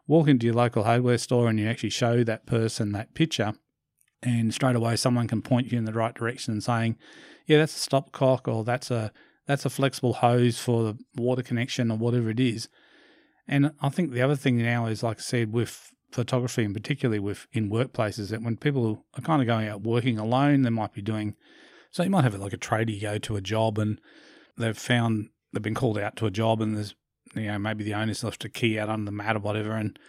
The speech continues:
so they go inside, there might be to fix the air conditioner, and then they get to the,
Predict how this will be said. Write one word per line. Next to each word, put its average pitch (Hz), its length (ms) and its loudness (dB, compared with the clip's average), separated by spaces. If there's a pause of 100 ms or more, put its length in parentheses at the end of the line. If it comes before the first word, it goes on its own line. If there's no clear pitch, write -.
(220)
so - 100 -2
they 117 80 2
go 123 140 4
inside, 117 360 4
there 110 60 -2
might 113 160 -2
be - 80 -2
to 101 80 -2
fix - 220 -2
the 120 100 -2
air 147 100 2
conditioner, 113 420 -2
and 107 220 -4
then 104 180 -8 (460)
they - 60 -8
get 131 140 -4
to - 100 -4
the, 101 260 -2